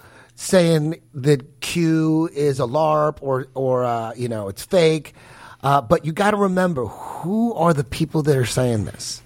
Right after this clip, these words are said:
You know, like, whatever, if, if, if C N N is saying, uh, that climate change is real,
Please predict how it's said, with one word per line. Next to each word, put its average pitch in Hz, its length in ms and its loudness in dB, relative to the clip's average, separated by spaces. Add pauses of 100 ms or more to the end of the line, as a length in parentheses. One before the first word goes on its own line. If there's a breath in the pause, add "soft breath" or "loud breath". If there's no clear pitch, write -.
(140)
You 123 120 0
know, 117 160 4
like, 113 220 2 (180 loud breath)
whatever, 208 600 4
if, 156 240 -2
if, 175 220 2 (240 loud breath)
if 160 120 0
C 254 320 -2
N 240 120 4
N 214 200 4
is 170 100 0
saying, 165 540 2 (680 loud breath)
uh, 147 300 2
that 147 240 -4
climate 156 360 -2
change 147 340 -2
is 117 140 -4
real, 143 440 2